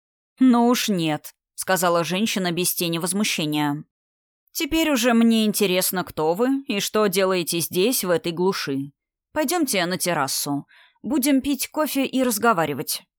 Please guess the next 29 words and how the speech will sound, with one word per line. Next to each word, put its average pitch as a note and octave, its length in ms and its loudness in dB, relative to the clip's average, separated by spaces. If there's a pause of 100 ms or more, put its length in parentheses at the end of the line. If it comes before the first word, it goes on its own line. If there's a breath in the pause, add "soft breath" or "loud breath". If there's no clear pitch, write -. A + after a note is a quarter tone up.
(160)
Всё - 200 -2
равно D4+ 360 4
следующий F#3 580 0
поезд F#3 360 -2
в F3+ 80 -4
Москву F#3+ 460 0
только E3+ 340 -2
в F3+ 60 2
обед. E3+ 400 -2 (300)
Но A#3 240 4
про A#3 160 0
Большой G3+ 380 0
театр A3+ 540 -2
прошу C4 400 -2
больше F#3 340 -2
не F3 140 -2
врать. C#3+ 400 -6 (540)
Его A#3 320 4
там G#3+ 280 2
до G#3+ 80 2
сих G#3 260 0
пор G#3+ 200 2
ненавидят G3+ 720 0
и G#3+ 160 2
никогда G3 520 2
бы F#3+ 120 0
сюда E3+ 300 0
не E3+ 120 -2
приехали. D3 680 -4